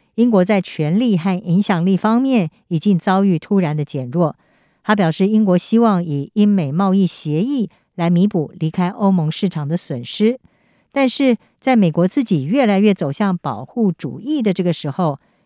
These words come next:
英美贸易协议其实根本不具吸引力。苏俄尔说，美国对英国有很深的感情，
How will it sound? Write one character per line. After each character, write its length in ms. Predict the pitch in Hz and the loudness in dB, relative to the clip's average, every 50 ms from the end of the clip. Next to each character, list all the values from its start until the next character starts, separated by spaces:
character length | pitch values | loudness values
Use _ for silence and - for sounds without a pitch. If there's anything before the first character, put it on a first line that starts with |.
| _ _ | _ _
英 140 | 196 185 190 | 2 4 4
美 260 | 196 185 165 139 135 | 4 4 2 0 -2
贸 220 | 170 185 180 170 165 | -2 -2 0 0 2
易 120 | 175 170 | 0 0
协 240 | 151 - - 147 139 | -2 -2 -4 -4 -2
议 240 | 170 175 156 - - _ | 0 -2 -2 -4 -6 _
其 160 | - - 143 | -14 -12 -8
实 120 | 135 - 165 | -6 -6 -4
根 220 | - 196 202 208 | 0 2 2 2
本 180 | 196 165 127 120 | 2 2 -2 -4
不 120 | - 135 | -6 -10
具 180 | 127 - 156 143 | -8 -6 -8 -8
吸 240 | - - 151 151 | -6 -6 -6 -6
引 160 | 139 123 123 139 | -6 -6 -4 0
力。 240 | 165 185 175 - - _ _ _ _ _ _ _ _ _ _ _ | 0 2 0 0 -4 _ _ _ _ _ _ _ _ _ _ _
苏 200 | _ - 240 233 | _ 0 2 4
俄 60 | 226 | 4
尔 200 | 214 202 165 151 | 4 2 0 0
说， 380 | 143 - 202 185 185 190 196 - _ _ _ _ _ _ _ _ _ | -2 0 0 2 2 0 -2 -4 _ _ _ _ _ _ _ _ _
美 200 | _ 170 165 165 | _ 0 2 2
国 320 | 156 - 165 170 196 247 269 - | 2 2 4 4 4 2 2 0
对 180 | 226 220 196 202 | 2 2 2 2
英 220 | - 226 226 226 | 2 2 2 2
国 220 | 190 165 156 160 | 2 2 2 2
有 220 | 185 180 160 156 165 | 2 2 0 0 0
很 200 | - - 147 131 | -2 -4 -6 -6
深 180 | - - 185 | -2 -2 0
的 80 | 185 185 | 0 0
感 240 | 170 165 139 131 127 | 0 -2 -4 -6 -6
情， 380 | - - 143 139 143 165 214 | -6 -6 -4 -2 -2 -2 -4